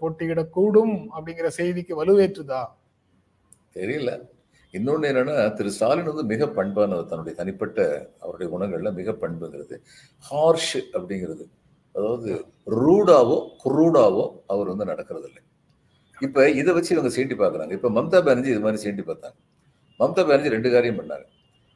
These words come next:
Speaker 2: இவர் அமித்ஷாவுடைய ஹெலிகாப்டரை, அஹ், இது, அஹ், லேண்ட் பண்றதுக்கு பெர்மிஷன் கொடுக்கல, திரும்பி போட்டுட்டாங்க. ஒரு,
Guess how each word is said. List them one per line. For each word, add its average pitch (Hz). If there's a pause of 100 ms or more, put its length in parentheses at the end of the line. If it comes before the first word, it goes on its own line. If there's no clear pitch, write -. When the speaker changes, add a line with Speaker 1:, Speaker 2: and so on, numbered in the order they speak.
(160)
Speaker 2:
இவர் 139
அமித்ஷாவுடைய 135
ஹெலிகாப்டரை, 117 (140)
அஹ், 98
இது, 104 (180)
அஹ், 90
லேண்ட் 143
பண்றதுக்கு 117
பெர்மிஷன் 113
கொடுக்கல, 82
திரும்பி 131
போட்டுட்டாங்க. - (640)
ஒரு, 107